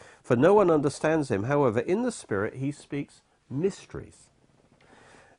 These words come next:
And so praying in tongues will open you up to the word of wisdom. Word of knowledge and word of wisdom work together, again, in the seven letters to the churches in Revelation two and three.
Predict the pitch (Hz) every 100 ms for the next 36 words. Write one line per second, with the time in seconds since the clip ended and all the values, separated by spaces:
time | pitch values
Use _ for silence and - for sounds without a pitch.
0 | - 104 101 - 110 104 - 131 127 120
1 | 143 117 95 101 - 117 127 110 110 110
2 | 104 - _ - 98 87 92 95 85 78
3 | - 82 80 90 92 92 - - _ _
4 | _ _ _ - - _ 123 131 151 147
5 | 143 151 170 165 127 120 - 135 127 123
6 | 117 147 143 143 151 165 - 156 196 214
7 | 92 - 110 - 208 160 107 113 - 175
8 | 165 165 151 156 98 87 - 107 110 -
9 | 170 95 92 92 92 101 104 104 104 101
10 | 90 95 113 101 95 - 113